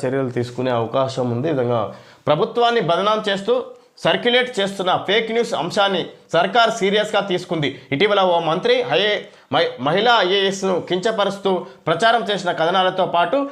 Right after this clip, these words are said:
సీఎం రేవంత్ రెడ్డి ఫోటోలను మార్పింగ్ చేసిన ఘటనలపై ఆగ్రహంగా ఉన్నది. సీఎం మంత్రి మహిళా ఐఏఎస్ ప్రతిష్టను దిగజారుస్తూ వ్యక్తిత్వ హననానికి పాల్పడిన ఈ ఘటనల వెనుక ఎవరి హస్తం ఉందో తేల్చేందుకు సమగ్ర దర్యాప్తునకు ఆదేశించింది.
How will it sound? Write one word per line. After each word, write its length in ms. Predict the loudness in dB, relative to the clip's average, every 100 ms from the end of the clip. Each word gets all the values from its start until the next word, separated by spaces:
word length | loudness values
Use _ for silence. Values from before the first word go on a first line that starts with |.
| -6 0
సీఎం 220 | 0 2
రేవంత్ 320 | 2 2 0
రెడ్డి 180 | 0 0
ఫోటోలను 480 | -2 0 2 2 2
మార్పింగ్ 400 | 0 0 -2 -4
చేసిన 240 | -2 -2
ఘటనలపై 520 | -2 0 -2 0 0 2
ఆగ్రహంగా 600 | 0 0 -2 0 2 2
ఉన్నది. 380 | 2 -2 -4 -10 -20 _ _ -4
సీఎం 440 | 0 2 2 0
మంత్రి 400 | -2 -2 0 0
మహిళా 440 | 0 0 4 4 4
ఐఏఎస్ 500 | 2 2 2 -2 -8 -20 _ _ _ _ _ _ -2
ప్రతిష్టను 480 | -2 0 0 0
దిగజారుస్తూ 840 | 0 0 0 2 2 0 -2 -2 -4 -10 -2
వ్యక్తిత్వ 460 | -2 0 0 2 2
హననానికి 760 | 2 2 0 2 2 0 0
పాల్పడిన 500 | 0 2 2 0 0
ఈ 180 | 0 0
ఘటనల 380 | 0 0 0 0
వెనుక 460 | 0 0 2 0 -2 -6 0
ఎవరి 280 | 4 4 4
హస్తం 380 | 0 0 0
ఉందో 260 | 0 0 0
తేల్చేందుకు 560 | 0 0 0 -2 -4 -4
సమగ్ర 380 | -2 0 0 0
దర్యాప్తునకు 680 | 0 0 0 0 -4 0 2
ఆదేశించింది. 720 | 2 0 -6 -6 -4 -6